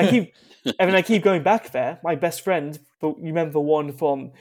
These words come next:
Speaker 1: uh, Ukraine at the time, he goes, "You know what, Miles? You know what?" I go, "What?" And he goes,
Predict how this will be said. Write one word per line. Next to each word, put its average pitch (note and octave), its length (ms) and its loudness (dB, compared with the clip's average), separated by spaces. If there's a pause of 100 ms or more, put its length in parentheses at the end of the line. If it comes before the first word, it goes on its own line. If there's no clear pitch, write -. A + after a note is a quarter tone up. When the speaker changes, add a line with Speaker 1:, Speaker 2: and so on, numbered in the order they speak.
(320)
Speaker 1:
uh, C#3 280 2
Ukraine D#3+ 360 -6
at A3 60 -8
the D#3+ 60 -8
time, B2+ 320 -14
he D3 100 -12
goes, C3+ 340 -4
"You D#3 120 -10
know F#3 80 -4
what, A3 160 -2
Miles? A2+ 320 -16 (100)
You D#3 80 -8
know D#3 140 -4
what?" G#3 340 -14
I C#3 60 -20
go, - 80 -20
"What?" C#3+ 400 -18
And C#3 60 -18
he C3+ 40 -16
goes, C#3 260 -8